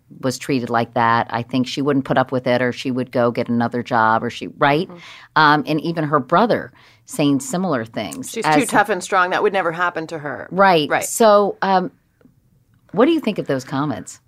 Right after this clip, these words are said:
Speaker 2: My perspective on them is that they're probably not as clueless as we think. I, you know, at the,
Speaker 1: Really?
Speaker 2: at the
Speaker 1: You think
Speaker 2: beginning
Speaker 1: they're playing
Speaker 2: well,
Speaker 1: to
Speaker 2: no,
Speaker 1: an
Speaker 2: I thi-,
Speaker 1: audience?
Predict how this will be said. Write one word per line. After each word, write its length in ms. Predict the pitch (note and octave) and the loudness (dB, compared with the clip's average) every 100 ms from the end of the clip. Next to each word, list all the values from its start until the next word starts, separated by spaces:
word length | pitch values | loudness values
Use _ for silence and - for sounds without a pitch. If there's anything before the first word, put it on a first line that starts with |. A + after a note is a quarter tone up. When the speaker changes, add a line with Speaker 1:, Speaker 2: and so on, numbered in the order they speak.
| - | -2
Speaker 2:
My 200 | A#3 A#3+ | 0 0
perspective 580 | C#4 - E4 B4 G4 | -4 -4 -4 -2 -2
on 160 | A#3 G3+ | 0 0
them 140 | F#3+ - | -2 -4
is 100 | F#3 | -6
that 140 | F#3+ | -6
they're 100 | G3 | -4
probably 420 | F3+ - A3+ G3+ F#3 | -6 -6 -6 -4 -4
not 300 | E3+ E3+ - | -4 -6 -8
as 160 | E3 - | -14 -14
clueless 580 | - F3+ E3 - - - | -12 -10 -8 -10 -14 -16
as 180 | D#3 D#3 | -14 -12
we 80 | D3 | -14
think. 400 | D3 D#3 - - _ | -12 -14 -14 -20 _
I, 140 | F3+ - _ | -2 -2 _
you 120 | - A3+ | -4 0
know, 120 | G3 | 4
at 40 | |
the, 60 | C#4 | 4
Speaker 1:
Really? 240 | F#4+ A4 | 4 2
Speaker 2:
at 80 | G#4+ | 2
the 160 | A#3+ A#3+ | 2 2
Speaker 1:
You 80 | |
think 0 | |
Speaker 2:
beginning 220 | C4 C#4+ D4+ | 4 4 6
Speaker 1:
they're 180 | A#3+ | 2
playing 460 | A3+ - G#3+ G#3 B3 | 2 2 2 4 4
Speaker 2:
well, 80 | G4 | 4
Speaker 1:
to 60 | |
Speaker 2:
no, 40 | A3+ | 6
Speaker 1:
an 60 | |
Speaker 2:
I 180 | G3+ G#3 B3+ | 6 6 6
thi-, 40 | |
Speaker 1:
audience? 280 | D4 A3+ | 4 -2